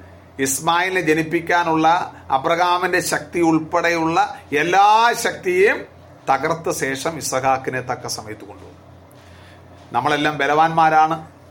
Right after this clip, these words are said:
പല കാര്യത്തിലും. സ്വയനീതിയിൽ നമുക്ക് ചിലപ്പോഴൊക്കെ ബലം തോന്നാം, ചില കാര്യത്തിൽ നമുക്ക് വല്ല-, വളരെ ജ്ഞാനമുണ്ടെന്ന് തോന്നാം,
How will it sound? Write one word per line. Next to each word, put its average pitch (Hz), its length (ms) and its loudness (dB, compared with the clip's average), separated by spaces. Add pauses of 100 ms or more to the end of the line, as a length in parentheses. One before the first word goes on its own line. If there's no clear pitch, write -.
പല 143 160 0
കാര്യത്തിലും. 165 480 0 (800)
സ്വയനീതിയിൽ 170 580 2
നമുക്ക് 170 360 0
ചിലപ്പോഴൊക്കെ 175 420 0
ബലം 170 240 0
തോന്നാം, 185 340 0 (800)
ചില 156 160 0
കാര്യത്തിൽ 180 400 0
നമുക്ക് 180 260 0
വല്ല-, 175 340 -2
വളരെ 185 360 4 (440)
ജ്ഞാനമുണ്ടെന്ന് 190 680 0
തോന്നാം, 190 340 2